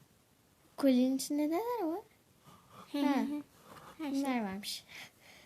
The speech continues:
Speaker 1: Tamam. Çok da ağır değildir, değil mi?
Speaker 2: Hmm, yani.
Speaker 1: Sen yani diyorsan çok ağırdır benim için.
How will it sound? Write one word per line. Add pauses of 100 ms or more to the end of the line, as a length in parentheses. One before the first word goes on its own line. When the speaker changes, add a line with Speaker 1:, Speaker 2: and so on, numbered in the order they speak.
(180)
Speaker 1:
Tamam. (1400)
Çok
da (400)
ağır
değildir,
değil
mi? (920)
Speaker 2:
Hmm,
yani. (1800)
Speaker 1:
Sen
yani
diyorsan
çok
ağırdır
benim
için.